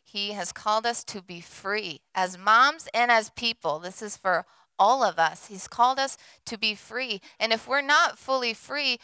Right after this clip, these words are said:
we're not gonna be able to fully walk in the calling that he has placed on our lives. All of us have a specific calling on our lives. And we're gonna be reading this story from Luke chapter thirteen,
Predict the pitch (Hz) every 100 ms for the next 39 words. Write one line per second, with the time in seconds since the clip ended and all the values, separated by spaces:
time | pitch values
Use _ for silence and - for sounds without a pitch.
0 | _ 233 254 285 302 247 226 - - 247
1 | 226 220 - 208 - 240 240 220 185 185
2 | 214 233 208 170 - - 247 302 196 160
3 | 165 185 _ _ - 196 226 202 - 220
4 | 220 214 180 175 170 170 220 190 - 196
5 | 226 226 - 196 190 - 208 226 214 -
6 | - 233 247 147 95 92 _ _ _ _
7 | _ _ _ _ _ _ _ _ _ -
8 | 202 202 190 190 196 185 - - - 202
9 | 202 220 262 226 208 220 240 262 320 -
10 | - 208 196 196 254 262 _ _ _ _
11 | _ _ _ - 180 180 214 277 _ -
12 | 190 185 180 214 - - 214 196 233